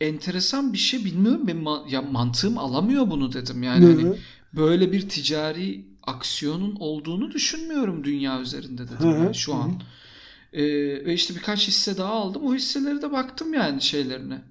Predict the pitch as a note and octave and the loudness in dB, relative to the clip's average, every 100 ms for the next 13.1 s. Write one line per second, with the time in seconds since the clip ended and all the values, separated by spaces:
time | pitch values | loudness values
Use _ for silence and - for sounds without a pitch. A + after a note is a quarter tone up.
0 | - - _ - F3 F3+ - F3+ E3+ E3+ | -20 -20 _ -2 2 2 2 0 0 0
1 | F3 E3+ F3 E3+ E3 E3+ F3+ E3 E3 - | -2 -4 -4 -4 -4 -6 -6 -6 -8 -8
2 | E3+ D#3+ D#3 D#3 - - E3 D#3+ E3+ E3 | -8 -8 -6 -6 -8 -12 -12 -6 -4 -4
3 | - - E3 E3 E3+ E3 D#3+ D#3 D3+ - | -6 -8 -6 -6 -6 -4 -4 -4 -6 -8
4 | D3+ D#3+ D#3 D#3 D#3 E3+ - - - - | -8 -6 -8 -8 -10 -12 -16 -20 -20 -20
5 | - _ - - - - - - D#3 D3+ | -20 _ -18 -14 -12 -12 -12 -6 -2 0
6 | E3 E3 - E3 D#3 D#3 D#3 D3 E3 E3+ | 0 0 -2 -4 -4 -4 -4 -4 -4 -4
7 | E3+ D3 A#3 - F#3 F#3+ F#3 F3+ G3+ F#3+ | -4 -6 -10 -6 0 4 6 6 4 -4
8 | F#3+ - G#3+ A3 - _ - - - - | -8 -10 -12 -14 -18 _ -10 -10 -10 -20
9 | _ _ _ _ _ _ _ _ _ - | _ _ _ _ _ _ _ _ _ 0
10 | - - D#4+ A#3+ - F#4+ F#4+ D#4 G3+ D#3+ | 4 4 4 0 0 0 2 2 2 2
11 | C#3 C3 F3+ E3+ - D#4+ E4+ - D4 D#4 | 0 -2 -4 0 2 4 2 2 2 4
12 | C4 F3+ - D3 C3+ C3 C#3 C3 B2+ C3 | 2 2 0 -4 -4 -4 -4 -6 -6 -10